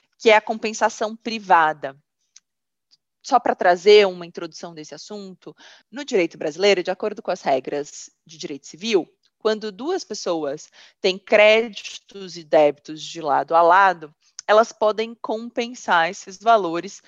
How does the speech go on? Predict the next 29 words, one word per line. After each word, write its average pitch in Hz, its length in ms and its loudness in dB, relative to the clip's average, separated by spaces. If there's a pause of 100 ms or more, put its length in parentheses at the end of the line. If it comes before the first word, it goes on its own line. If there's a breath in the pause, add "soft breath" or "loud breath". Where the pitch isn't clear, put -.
(240 soft breath)
e, 320 80 -8
eventualmente, 233 540 -4
fazer 214 240 -10
um 208 100 -12
acerto 214 420 -12
só 202 220 -2
pela 202 280 -2
diferença. 190 760 -2 (640 soft breath)
Mas 254 160 0
a 302 80 4
regulamentação 190 840 -2
cambial 156 420 -6
atual 175 680 2 (280)
impede 220 800 2
que - 220 -18
isso 247 260 -14
seja 240 360 -8
feito 214 400 0
quando 233 160 -12
a 233 40 -14
gente 226 160 -16
tá 220 140 -4
falando 196 480 0
de 214 180 -18
transações 214 640 -12
internacionais, 214 1160 0
transações 165 560 -14
que 202 140 -18
envolvam 196 600 -2